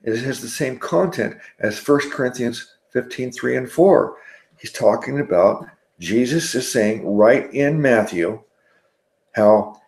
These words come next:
he would suffer many things from the elders, chief priests, and scribes. He would be killed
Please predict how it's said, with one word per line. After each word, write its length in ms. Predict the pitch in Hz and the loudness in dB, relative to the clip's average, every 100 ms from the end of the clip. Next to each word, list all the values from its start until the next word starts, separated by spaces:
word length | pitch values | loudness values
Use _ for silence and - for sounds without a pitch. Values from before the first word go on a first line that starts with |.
| _ | _
he 160 | - 120 | -6 0
would 360 | 110 104 - | 0 -2 -6
suffer 320 | - 131 117 104 | 2 4 4 2
many 240 | 117 156 | 0 -2
things 640 | 156 131 131 131 - - _ _ _ | -2 -2 -2 -8 -12 -16 _ _ _
from 200 | - 110 | -4 -2
the 140 | 117 117 | 0 4
elders, 440 | 117 113 123 120 | 6 6 2 -2
chief 300 | - 123 120 | -6 -6 -4
priests, 280 | 120 113 135 | -4 -4 -6
and 80 | 120 | -6
scribes. 380 | 110 98 95 - - _ | 2 2 2 -4 -20 _
He 180 | 139 | -2
would 220 | 135 151 151 | 2 2 4
be 120 | 147 | 0
killed 600 | - 180 170 123 82 | 2 4 6 6 2